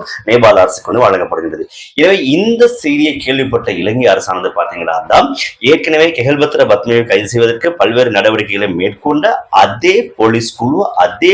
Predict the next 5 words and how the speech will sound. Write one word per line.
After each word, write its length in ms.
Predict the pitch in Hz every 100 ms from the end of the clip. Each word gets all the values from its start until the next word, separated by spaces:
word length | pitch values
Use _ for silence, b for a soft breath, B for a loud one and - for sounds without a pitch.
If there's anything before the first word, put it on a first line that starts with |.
| 226
போலீசார் 480 | 117 117 113 104 95
வந்து 220 | 92 123 185 B B -
நாங்களும் 580 | 107 131 170 156 160 123
வருகின்றோம் 240 | 113 113
என்பதாக 640 | 110 101 95 92 90 85